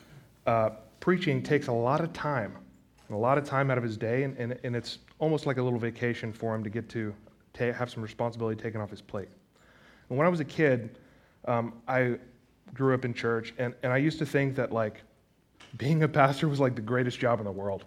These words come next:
'cause you only have to work, like, two days a week. <laughs> Like,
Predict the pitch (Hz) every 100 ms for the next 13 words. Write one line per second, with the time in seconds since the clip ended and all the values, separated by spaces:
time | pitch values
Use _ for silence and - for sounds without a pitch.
0 | - 151 190 185 180 139 139 120 104 -
1 | - - 127 131 123 123 143 - - -
2 | - - - - - - - - 127 180